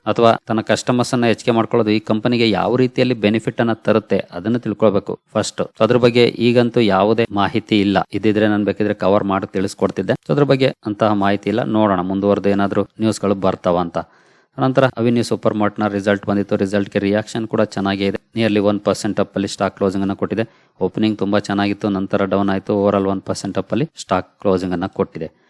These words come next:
ನಂತರ ಎಚ್ ಸಿ ಎಲ್ ಟೆಕ್‌ನ ರಿಸಲ್ಟ್ ಕೂಡ ನಾವು ನೋಡಿದ್ವಿ. ರಿಸಲ್ಟ್ ಚೆನ್ನಾಗಿತ್ತು, ಮಾರ್ಕೆಟ್ ಎಕ್ಸ್‌ಪೆಕ್ಟೇಷನ್ ಕೂಡ ಬೀಟ್ ಮಾಡಿತ್ತು. ಓಪನಿಂಗ್ ಚೆನ್ನಾಗಿತ್ತು, ನಂತರ ಕೊನೆಯಲ್ಲಿ ಸ್ವಲ್ಪ ಡೌನ್ ಆಗಿ overall ಹಾಫ್ ಪರ್ಸೆಂಟ್ ಅಪ್ ಅಲ್ಲಿ ಕ್ಲೋಸಿಂಗ್ ಅನ್ನ ಕೊಟ್ಟಿದೆ.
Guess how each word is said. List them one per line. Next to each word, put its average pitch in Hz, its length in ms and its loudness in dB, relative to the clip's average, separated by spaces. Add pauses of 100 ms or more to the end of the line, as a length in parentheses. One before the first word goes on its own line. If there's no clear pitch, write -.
(200)
ನಂತರ 110 200 0
ಎಚ್ 104 160 2
ಸಿ - 120 -2
ಎಲ್ 107 140 2
ಟೆಕ್‌ನ 107 320 -2
ರಿಸಲ್ಟ್ 101 340 0
ಕೂಡ 104 140 0
ನಾವು 101 320 -2
ನೋಡಿದ್ವಿ. 101 460 2
ರಿಸಲ್ಟ್ 98 320 -2
ಚೆನ್ನಾಗಿತ್ತು, 98 540 -2
ಮಾರ್ಕೆಟ್ 98 360 -4
ಎಕ್ಸ್‌ಪೆಕ್ಟೇಷನ್ 98 640 -6
ಕೂಡ 98 140 0
ಬೀಟ್ 98 360 -2
ಮಾಡಿತ್ತು. 95 380 -2
ಓಪನಿಂಗ್ 123 400 2
ಚೆನ್ನಾಗಿತ್ತು, 117 460 -2
ನಂತರ 104 380 0
ಕೊನೆಯಲ್ಲಿ 95 460 -4
ಸ್ವಲ್ಪ 95 280 -6
ಡೌನ್ 92 260 -2
ಆಗಿ 101 120 -2
overall 110 400 2
ಹಾಫ್ 98 220 0
ಪರ್ಸೆಂಟ್ 95 340 -4
ಅಪ್ - 140 -4
ಅಲ್ಲಿ 101 140 -2
ಕ್ಲೋಸಿಂಗ್ 92 360 -2
ಅನ್ನ 92 120 -4
ಕೊಟ್ಟಿದೆ. - 560 -6